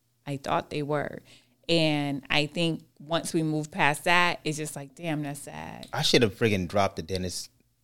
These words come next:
Speaker 2: dentist screen. You, you, they are who we thought they were.
Speaker 1: Yeah.
Speaker 2: <laughs> You know?
Speaker 1: Yeah. I just, you know, I, I do, I have,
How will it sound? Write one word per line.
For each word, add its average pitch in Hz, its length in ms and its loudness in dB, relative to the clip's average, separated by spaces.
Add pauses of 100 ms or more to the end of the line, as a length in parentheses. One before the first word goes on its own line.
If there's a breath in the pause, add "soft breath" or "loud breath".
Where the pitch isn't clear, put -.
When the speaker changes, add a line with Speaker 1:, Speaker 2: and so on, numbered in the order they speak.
(240)
Speaker 2:
dentist 92 260 0
screen. 82 360 -6
You, 98 240 -6
you, 107 180 2 (280)
they 113 140 8
are 131 140 12
who 123 80 4
we 117 100 4
thought 110 240 6
they 87 120 -4
were. 78 240 -6
Speaker 1:
Yeah. 175 640 -6
Speaker 2:
<laughs> - 300 -18
You 185 240 -2
know? 180 60 4
Speaker 1:
Yeah. 175 360 -2 (280)
I 196 140 8
just, 220 260 4
you 208 140 4
know, 202 180 4
I, 180 320 6
I 180 140 10
do, 190 260 0
I 170 120 6
have, 180 360 2